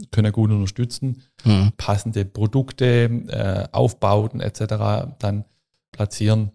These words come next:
Speaker 1: Wir haben das Glück, wir haben einen eigenen Showtruck bei uns am Start.
Speaker 2: Mhm.
Speaker 1: Das heißt, ähm, wir haben die mobile Messe, die ist auch Corona-konform, also eine, eine Räumlichkeit. Wir können das in fünfzehn Meter langer Auflieger,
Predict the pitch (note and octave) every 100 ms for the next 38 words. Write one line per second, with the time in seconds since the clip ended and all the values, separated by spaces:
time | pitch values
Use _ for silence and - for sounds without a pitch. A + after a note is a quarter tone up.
0 | - G#2 A#2 B2 - B2 - G#2 G2 G2+
1 | F#2+ F#2+ G2 F#2+ - A#2+ C#3 C3+ - C3
2 | B2+ C#3+ A#2 C3+ C3 - _ B2+ G2 A2
3 | D#3 _ _ F#2+ E2 F2+ G2+ - - F2+
4 | F#2 F2+ F#2 F2+ _ _ _ _ - F#2
5 | F#2 G2 F#2 F2+ A#2 B2+ A#2+ F#2 F#2+ -
6 | C#3 C3+ _ _ _ G#2+ G#2+ G#2 - G2
7 | - F2+ A2 B2 B2 B2 A#2 B2+ A#2 G2
8 | F#2+ F#2 F2 F2 F2+ - F2 E2+ A2 C3
9 | A#2+ A2+ G2+ F#2+ G#2 F#2 G2+ - B2+ -
10 | A2+ G#2 G#2 G2 F#2+ F#2+ C3 C3 C3 B2
11 | B2